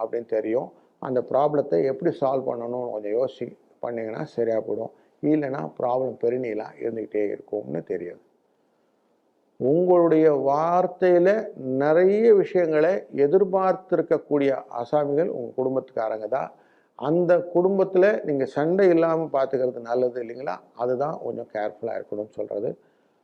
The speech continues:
அதே போல ஆறாம் இடம் அப்படிங்கிற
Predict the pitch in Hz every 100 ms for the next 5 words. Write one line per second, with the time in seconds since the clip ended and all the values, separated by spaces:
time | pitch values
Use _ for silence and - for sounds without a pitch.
0 | _ _ _ _ 139 165 208 196 185 185
1 | 208 - - - 113 151 202 233 220 196
2 | 190 - 151 143 147 143 147 190